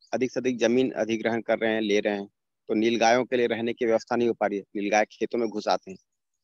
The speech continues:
तो नीलगायों के लिए व्यवस्था बना के रखनी पड़ेगी। तो हमें देखना पड़ेगा कि किसी भी शहर, गांव, कस्बा, जिला में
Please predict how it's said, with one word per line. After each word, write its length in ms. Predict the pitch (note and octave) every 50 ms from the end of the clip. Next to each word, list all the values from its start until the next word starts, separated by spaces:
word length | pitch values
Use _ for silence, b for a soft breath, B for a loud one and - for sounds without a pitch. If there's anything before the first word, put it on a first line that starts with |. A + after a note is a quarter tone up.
| _ _ _ _ _ _ _ -
तो 60 | -
नीलगायों 380 | B2 A#2+ A#2+ A2 A#2 A#2 B2 C3
के 120 | - D3
लिए 80 | C#3 C3
व्यवस्था 300 | B2 B2 A2+ - - C3
बना 160 | B2 B2 A#2
के 120 | B2 - B2+
रखनी 200 | A2+ - C#3+ B2+
पड़ेगी। 320 | - - G2+ G#2 G2+ G#2 - _ _ _ _ _ _ _ _ _ _ _ _ _
तो 60 | - D3+
हमें 120 | D#3+ E3
देखना 300 | D#3 D#3+ - F#3 F3+ E3+
पड़ेगा 280 | - D#3+ C#3 B2+ B2+ -
कि 680 | - _ _ _ _ - C3+ C#3 C#3+ D3 D3 C#3+ - _ _ _ _ _ -
किसी 240 | C#3 B2+ - D3+ D3
भी 100 | D3 C#3
शहर, 420 | - - C3 A#2 B2+ C3 C3+ C3
गांव, 360 | A#2 A2+ A#2 A#2 B2 B2+ B2+
कस्बा, 440 | - - - G#2+ - - B2 B2 B2
जिला 320 | A#2+ G#2+ A#2 A#2 A#2+ A#2+
में 220 | A#2 A2+ A2+ A2